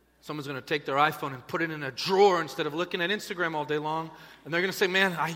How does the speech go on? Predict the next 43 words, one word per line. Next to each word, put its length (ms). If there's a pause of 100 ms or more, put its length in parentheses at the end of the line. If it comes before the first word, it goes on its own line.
(100)
I 80
can 160
have 280
him. 140
I 60
know 160
I 80
can 160
have 160
him. 100 (260)
If 120
I 80
can't 200
have 200
him, 80
he 80
lied. 280
And 80
if 120
he 80
lied 180
about 260
that, 160
he 60
lied 200
about 200
salvation. 500
If 120
that's 220
the 60
case, 280 (260)
I've 120
got 120
a 60
big 340
issue 300
here. 160 (1500)
But 100
if 60
I 140
can 160
have 240
him, 80